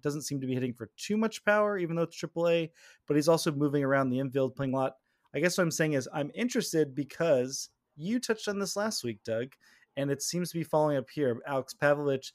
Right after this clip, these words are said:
in one of his stand-ups before one of the games this past week, said on N B C Sports Bay Area, like, specifically, the Giants are, in a way, kind of maybe thinking that one or both of these guys will help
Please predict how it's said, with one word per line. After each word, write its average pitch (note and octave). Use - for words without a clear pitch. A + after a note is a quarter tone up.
in C3
one C#3
of C3
his C3
stand-ups C3+
before B2
one D3+
of C3+
the B2
games A2+
this G2+
past A2+
week, A#2
said E3+
on D#3+
N D#3
B D3+
C D3
Sports D3
Bay C#3+
Area, D#3
like, C3
specifically, C#3+
the B2+
Giants D3
are, B2+
in D3
a C#3
way, E3+
kind D#3
of C3
maybe D#3+
thinking D3+
that C3
one D3
or C3+
both C#3+
of B2+
these B2
guys A#2+
will C#3
help D3